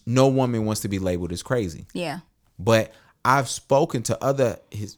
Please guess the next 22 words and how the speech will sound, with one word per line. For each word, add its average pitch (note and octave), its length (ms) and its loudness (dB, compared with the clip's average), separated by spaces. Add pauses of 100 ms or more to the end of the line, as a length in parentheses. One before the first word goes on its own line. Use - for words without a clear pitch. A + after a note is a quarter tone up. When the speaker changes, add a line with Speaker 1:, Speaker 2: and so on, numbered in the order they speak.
Speaker 1:
like, B2 260 2 (120)
I, - 140 -8 (120)
and C3+ 100 -6
I C#3 120 0
guess D3+ 260 -2
for C3 140 -4
me, F#3 220 -4
I'm G#3+ 140 -4
like, F#3 220 -8
"Yo, A#3+ 140 -2
where B3 180 -4
y'all D#4+ 200 -4
get G3 200 -4
this D#3 160 -4
from?" E2+ 220 -2
Like, F2 260 -4 (1500)
the C3 80 0
craziest G3 320 4
person D3 260 4
I B2+ 80 4
know A2 220 4
is, F#2 200 -2